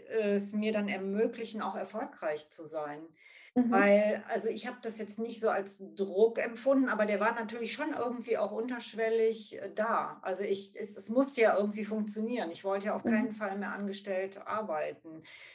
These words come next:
Speaker 1: Dafür war ich auch schon viel, ich hatte mich viel zu weit davon entfernt, als dass ich mich irgendwo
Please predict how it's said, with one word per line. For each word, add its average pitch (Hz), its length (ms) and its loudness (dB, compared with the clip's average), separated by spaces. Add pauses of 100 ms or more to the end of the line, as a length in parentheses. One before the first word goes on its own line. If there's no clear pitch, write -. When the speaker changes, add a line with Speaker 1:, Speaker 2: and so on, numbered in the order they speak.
(220)
Speaker 1:
Dafür 202 320 0
war 220 180 0
ich 208 160 -4
auch 202 100 -4
schon 202 260 0
viel, 233 520 -2
ich - 140 -6
hatte 208 180 -4
mich 202 260 -2
viel 262 220 -4
zu - 180 -8
weit 196 240 2
davon 196 340 -6
entfernt, 196 840 -4
als 196 200 -4
dass 202 200 -2
ich 202 140 -10
mich 202 180 -2
irgendwo 190 760 0